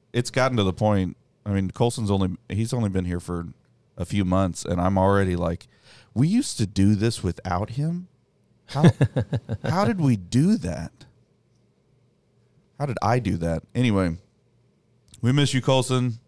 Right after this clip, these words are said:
Speaker 1: Stop being around sick people. Um, so we got to start Advent last
Speaker 2: Yep.
Speaker 1: Sunday,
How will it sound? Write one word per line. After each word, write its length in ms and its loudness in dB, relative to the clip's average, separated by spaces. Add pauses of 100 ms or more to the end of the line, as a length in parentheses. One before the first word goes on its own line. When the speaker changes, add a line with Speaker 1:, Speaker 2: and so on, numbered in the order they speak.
(880)
Speaker 1:
Stop 400 -2
being 160 2
around 240 2
sick 280 -4
people. 480 0 (1800)
Um, 460 4 (1700)
so 180 0
we 100 4
got 220 0
to 100 0
start 400 0
Advent 520 0 (800)
last 260 -2
Speaker 2:
Yep. 140 8
Speaker 1:
Sunday, 460 -4